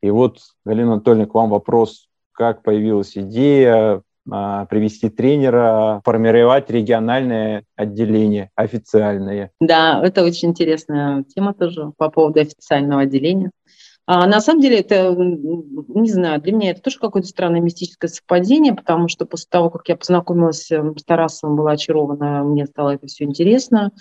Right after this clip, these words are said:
Speaker 2: Конечно, я дала себе, как действующий преподаватель.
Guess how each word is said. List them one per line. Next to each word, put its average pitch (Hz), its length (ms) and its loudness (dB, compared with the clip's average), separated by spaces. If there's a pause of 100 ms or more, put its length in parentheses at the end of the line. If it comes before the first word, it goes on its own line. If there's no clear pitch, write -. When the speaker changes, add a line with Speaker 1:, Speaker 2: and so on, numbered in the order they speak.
(380)
Speaker 2:
Конечно, 185 380 2
я 160 200 2
дала 156 300 0
себе, 139 420 -2
как - 340 -6
действующий 151 440 -4
преподаватель. 151 720 -2